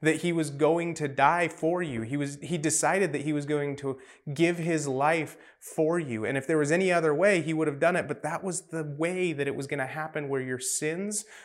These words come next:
would not just be forgiven and forgotten, but that they would be completely washed away. They don't even exist anymore. You're not too far gone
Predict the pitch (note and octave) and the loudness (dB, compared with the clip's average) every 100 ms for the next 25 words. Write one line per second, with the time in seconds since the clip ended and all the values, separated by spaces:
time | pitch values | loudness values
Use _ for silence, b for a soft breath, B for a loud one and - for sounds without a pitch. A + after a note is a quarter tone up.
0 | B D3+ C#3 E3+ G3 E3+ D3 C#3 B2+ B2 | B 0 2 0 0 -4 -2 -2 -2 -4
1 | B B B - - - C#3 A#2+ D3+ A3 | B B B -16 -10 0 0 2 4 6
2 | F3+ C#3 B2 A#2 A#2+ A#2+ E3+ A3 D3 B2+ | 6 2 0 -2 -2 2 4 4 0 -4
3 | B2 C#3 C#3+ C3+ C3+ D3 C3+ C3 B2 - | -2 -2 0 -2 -2 -6 -8 -10 -8 -6
4 | G3 F#3+ C#3 B2+ C#3 D#3+ - - B2+ A#2+ | -4 -4 -4 -2 -2 -4 -10 -8 -6 -6
5 | C3+ B2 - _ _ _ _ _ - C3 | -4 -6 -10 _ _ _ _ _ -4 0
6 | D3+ E3+ F3 D3 B2+ A#2+ B2 C3 F#3+ - | 2 2 0 -2 -4 -2 0 4 4 4
7 | - B2 A2+ A2 G#2+ - - _ _ _ | 0 -8 -6 -6 -6 -8 -14 _ _ _
8 | _ _ _ _ D#3 D3+ D3+ D3+ D3+ F3 | _ _ _ _ 2 4 6 6 6 6
9 | - - B B - - E3 E3 - - | 4 -8 B B -2 2 0 0 -6 -2
10 | D3 C#3 C#3 C3 B2 A2 G#2+ | 0 0 0 0 2 0 -4